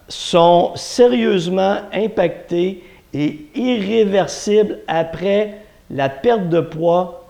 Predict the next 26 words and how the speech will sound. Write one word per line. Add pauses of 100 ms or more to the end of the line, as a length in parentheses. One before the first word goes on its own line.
chez
les
personnes (140)
obèses. (1600)
Irréversible (240)
dans
trente-deux
minutes. (2000)
Quarante
minutes
plus
tard,
ça
n'a
pas
été
mesuré.
Qu'est-ce
qui
me
dit
que
quarante
minutes
plus
tard